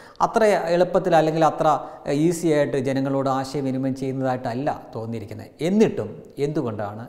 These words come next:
ഈ മാതാ അമൃതാനന്ദമയി എന്ന വ്യക്തിക്ക് ഇത്രയേറെ ആരാധകരെ അല്ലെങ്കിൽ ഇത്രയേറെ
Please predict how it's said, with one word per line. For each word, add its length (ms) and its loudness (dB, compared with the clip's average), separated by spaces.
ഈ 140 -4
മാതാ 480 -2
അമൃതാനന്ദമയി 800 -10
എന്ന 120 -14
വ്യക്തിക്ക് 420 -16
ഇത്രയേറെ 800 -2
ആരാധകരെ 760 0
അല്ലെങ്കിൽ 260 -4
ഇത്രയേറെ 540 -4